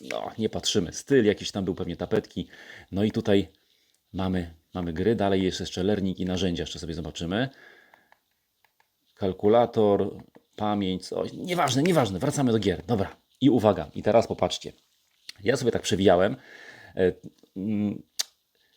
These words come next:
tam już jest troszkę więcej tego, co zobaczycie, bo ja sobie już tam dograłem pewne rzeczy, już wam taki spoiler zrobię, ale jak wlazłem, to zobaczyłem, zaraz wam pokażę, uwaga,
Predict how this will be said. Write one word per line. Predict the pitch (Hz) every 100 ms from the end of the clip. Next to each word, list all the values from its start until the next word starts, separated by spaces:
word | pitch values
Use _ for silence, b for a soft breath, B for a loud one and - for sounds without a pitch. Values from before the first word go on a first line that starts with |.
| _
tam | 147 185
już | 156
jest | 104
troszkę | - 160 -
więcej | 113 113 165 151 117
tego, | - 127
co | 127 104
zobaczycie, | 104 98 90 - - -
bo | 90 98 101 101 98
ja | 104
sobie | 107 104
już | 107
tam | 117 95 82
dograłem | 82 123 107 113 98 78
pewne | 92 87
rzeczy, | 80 76 90
już |
wam | 82
taki | 80 82 85
spoiler | - 98 85 80
zrobię, | 80 82 101 135 B B B
ale | - 127 120
jak | 80
wlazłem, | 78 107 101 104
to | 95
zobaczyłem, | 82 87 85 107 95 85
zaraz | 90 82
wam | 80
pokażę, | 78 - 95 90 85 b b b -
uwaga, | 80 82 82 92